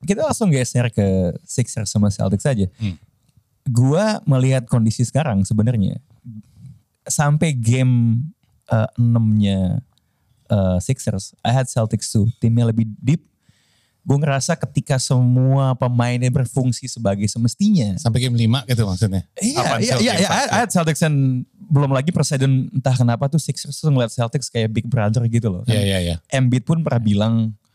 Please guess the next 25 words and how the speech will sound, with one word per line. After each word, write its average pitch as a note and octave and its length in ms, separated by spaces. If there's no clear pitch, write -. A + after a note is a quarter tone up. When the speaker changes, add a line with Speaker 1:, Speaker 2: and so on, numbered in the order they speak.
Speaker 1:
apa A2+ 240
namanya, B2 320
Speaker 2:
They - 20
always C3+ 140
Speaker 1:
"This - 80
is, C#3+ 80
Speaker 2:
kick - 80
our A#2+ 100
butts. B2 220
Speaker 1:
yeah, G3+ 240
this B2 100
is - 60
not C3 160
a - 20
rivalry," B2 600
gitu. G2 240
Speaker 2:
Iya. G#2 80
Speaker 1:
Tapi C4 400
gue C#3 240
kalau E3+ 240
ngeliat C3+ 160
Celtics C3+ 480
main B2+ 240
kayak B2+ 160
di A2+ 400